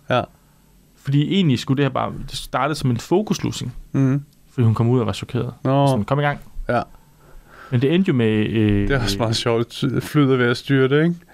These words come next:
Speaker 2: Ja.
Speaker 1: Og hun er i panik. Meget naturligt. Fokus.
Speaker 2: Fokus,
Speaker 1: <laughs>
Speaker 2: fokus.
Speaker 1: Fokusslutning.
Speaker 2: Gå ud og sluk den brand.
Speaker 1: Ja.
Speaker 2: Øhm,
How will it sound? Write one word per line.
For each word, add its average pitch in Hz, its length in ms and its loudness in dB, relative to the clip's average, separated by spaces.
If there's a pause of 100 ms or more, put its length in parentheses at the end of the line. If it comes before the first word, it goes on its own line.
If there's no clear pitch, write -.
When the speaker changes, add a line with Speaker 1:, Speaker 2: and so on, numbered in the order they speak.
Speaker 2:
Ja. 117 180 0 (160)
Speaker 1:
Og 127 80 0
hun 127 160 0
er 127 40 2
i 123 60 0
panik. 139 440 0 (100)
Meget 123 160 0
naturligt. 135 560 2 (100)
Fokus. - 760 0
Speaker 2:
Fokus, 160 280 2 (140)
Speaker 1:
<laughs> - 80 -4
Speaker 2:
fokus. 127 440 -2
Speaker 1:
Fokusslutning. 147 720 0
Speaker 2:
Gå 143 80 0
ud 139 80 4
og 120 80 0
sluk 127 160 0
den 123 140 0
brand. 113 360 -2
Speaker 1:
Ja. 120 360 -2
Speaker 2:
Øhm, 110 540 0